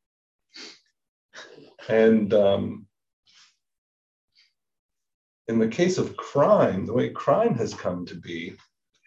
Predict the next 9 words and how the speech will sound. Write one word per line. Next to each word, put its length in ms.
we 180
believe 600
that 160
those 240
fruits 360
need 180
to 60
be 140
administered 720